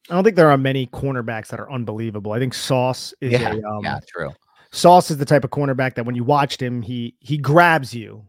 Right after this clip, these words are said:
Speaker 1: right? Like, he grabs your attention, and he also kind of, you know, grabs the receiver a little bit and gets away with it. But
Speaker 2: Uh-huh.
Speaker 1: Sauce is, Sauce is an amazing cornerback. I'm, I don't, not trying to throw shade on him. I just think he, uh, grabs quite often and doesn't really get the flag all the time.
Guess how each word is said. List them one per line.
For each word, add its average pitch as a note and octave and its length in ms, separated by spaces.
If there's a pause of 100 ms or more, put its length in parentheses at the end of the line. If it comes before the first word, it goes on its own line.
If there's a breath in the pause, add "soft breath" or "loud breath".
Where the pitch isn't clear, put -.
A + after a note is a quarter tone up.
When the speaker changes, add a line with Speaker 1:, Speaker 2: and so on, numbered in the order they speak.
Speaker 1:
right? C3 220
Like, B2 100
he C3+ 80
grabs D3 400
your C3+ 160
attention, C3+ 640 (180)
and B2+ 60
he C3+ 80
also C3 260
kind B2+ 220
of, A#2+ 160
you B2 100
know, G#2+ 260 (300)
grabs A#2+ 340
the A#2+ 60
receiver C3 440
a B2+ 40
little B2+ 160
bit C3 200
and B2 100
gets A#2+ 200
away A2+ 260
with B2+ 180
it. D3 180
But C3 100
Speaker 2:
Uh-huh. - 120
Speaker 1:
Sauce A3 260
is, B2 200 (320)
Sauce E3+ 280
is A#2+ 80
an A#2+ 80
amazing A2 380
cornerback. A2+ 440
I'm, A#2+ 180
I C3 80
don't, B2+ 160 (280 soft breath)
not E3+ 140
trying F#3+ 240
to F3 60
throw D#3 180
shade D3 300
on C3+ 140
him. C3 120
I B2+ 40
just A#2+ 180
think B2 200
he, A#2+ 160
uh, A#2 140 (380 loud breath)
grabs F#3 360
quite F#3 300
often C3+ 380
and A2+ 100
doesn't C3 220
really B2+ 200
get B2 160
the A#2+ 60
flag B2+ 420
all A2+ 140
the A#2 80
time. A2+ 280